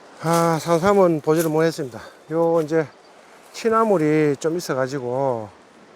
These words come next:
아, 취나물 또 좀 하고, 또 계곡에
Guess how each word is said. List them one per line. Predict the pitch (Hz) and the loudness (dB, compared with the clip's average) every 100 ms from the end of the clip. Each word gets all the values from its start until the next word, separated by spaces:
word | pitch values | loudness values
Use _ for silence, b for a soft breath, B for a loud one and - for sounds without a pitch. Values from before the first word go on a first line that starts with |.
| - - - - - | -20 -20 -20 -20 -16
아, | 123 120 117 | -12 -12 -8
취나물 | - 196 185 160 139 120 | -2 2 2 2 0 -4
또 | 151 127 127 | -6 -6 -6
좀 | - 135 | -8 -8
하고, | 127 165 131 - - - - - - - - - - - - | -6 -6 -6 -8 -16 -20 -20 -20 -20 -20 -20 -20 -20 -20 -16
또 | 127 117 110 98 - - - - - - - - | -14 -14 -16 -20 -20 -20 -20 -20 -20 -20 -20 -2
계곡에 | 190 185 156 139 139 | 0 0 -2 -4 -4